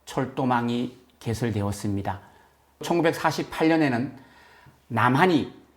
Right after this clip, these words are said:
단독 정부를 수립하자 북한에서는 남북이 함께 통일된 정부를 세우기로 했는데 왜 반쪽짜리만 만드느냐, 거기에 불만을 품고, 당시 대체적인 화력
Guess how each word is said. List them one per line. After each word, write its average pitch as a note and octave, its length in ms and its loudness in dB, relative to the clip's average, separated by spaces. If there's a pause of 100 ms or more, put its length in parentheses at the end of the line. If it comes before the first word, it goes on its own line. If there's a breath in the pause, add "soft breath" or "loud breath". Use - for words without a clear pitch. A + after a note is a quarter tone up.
(180)
단독 D3 460 2
정부를 C#3+ 360 4
수립하자 C#3 640 0 (200)
북한에서는 D3 680 2
남북이 D#3 420 0
함께 D#3+ 760 0 (640 soft breath)
통일된 F3 460 2
정부를 C#3+ 380 2
세우기로 C#3 400 0
했는데 B2+ 600 -2 (540 soft breath)
왜 D#3 240 4
반쪽짜리만 D3+ 840 2
만드느냐, C3 680 0 (320 soft breath)
거기에 D3+ 340 4
불만을 D3 440 4
품고, - 560 -6 (400 soft breath)
당시 C3 580 0 (240 loud breath)
대체적인 D#3+ 920 0
화력 D#3 480 0